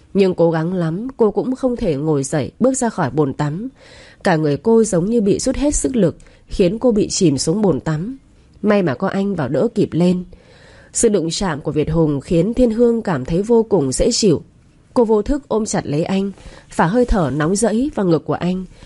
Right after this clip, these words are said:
khiến anh giật mình, đưa tay lên, áp lên trán của cô, lo lắng hỏi:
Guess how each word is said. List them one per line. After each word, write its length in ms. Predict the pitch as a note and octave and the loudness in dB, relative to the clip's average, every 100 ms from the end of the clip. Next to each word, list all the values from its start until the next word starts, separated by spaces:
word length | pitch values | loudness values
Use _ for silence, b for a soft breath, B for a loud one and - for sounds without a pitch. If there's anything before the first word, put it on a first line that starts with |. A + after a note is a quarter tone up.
| B | B
khiến 200 | - G3 | -2 0
anh 240 | A#3 A3+ | 0 -2
giật 200 | A3 F3 | -2 -2
mình, 320 | D3 D#3 C#3+ B2+ - | 0 0 0 -4 -6
đưa 160 | - G3+ | -2 0
tay 180 | G3+ G3 | 0 0
lên, 300 | G3 F#3+ F#3 B B | 2 0 -2 B B
áp 220 | B C4 | B -2
lên 160 | A#3+ G#3 | 0 -2
trán 340 | F3+ E3+ D#3 | -2 -4 -4
của 160 | A3+ D#3 | -2 -2
cô, 360 | - F3 E3+ E3+ - | 0 2 2 -2 -4
lo 220 | F3+ F3 | 0 2
lắng 220 | D#3+ C#3+ | 0 -2
hỏi: 280 | G#3 F3 A#2 | -2 -2 -4